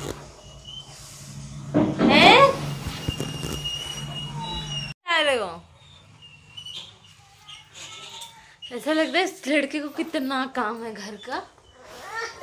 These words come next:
खड़े हो जाओ, खड़े हो।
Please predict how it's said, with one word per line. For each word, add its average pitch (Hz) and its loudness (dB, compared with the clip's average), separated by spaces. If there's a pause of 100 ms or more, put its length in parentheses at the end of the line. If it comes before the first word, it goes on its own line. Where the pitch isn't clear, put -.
(2750)
खड़े 311 10
हो 302 10
जाओ, 247 2
खड़े 285 4
हो। 330 4